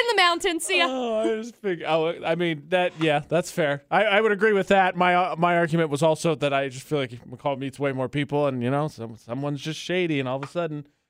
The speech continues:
Speaker 2: kidnapped. I
Speaker 1: That's what I get for
Speaker 2: assume
Speaker 1: being nice. <laughs>
Speaker 2: I, yeah, yes. But I assume at some point they'd probably give you back, like, "Oh my gosh."
Speaker 1: She won't stop talking.
Speaker 2: Just go.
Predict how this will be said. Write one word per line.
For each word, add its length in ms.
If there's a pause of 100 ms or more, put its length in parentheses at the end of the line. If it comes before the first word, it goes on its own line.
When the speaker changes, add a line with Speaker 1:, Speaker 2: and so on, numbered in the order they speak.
(240)
Speaker 2:
kidnapped. 580 (1800)
I 140
Speaker 1:
That's 140
what 80
I 60
get 120
for 40 (100)
Speaker 2:
assume 20
Speaker 1:
being 220
nice. 440 (120)
<laughs> 120
Speaker 2:
I, 120
yeah, 340
yes. 560
But 100
I 140
assume 460
at 100
some 220
point 240
they'd 180
probably 460
give 180
you 60
back, 260
like, 220
"Oh 160
my 180
gosh." 540 (140)
Speaker 1:
She 260
won't 400
stop 360
talking. 760 (140)
Speaker 2:
Just 180
go. 180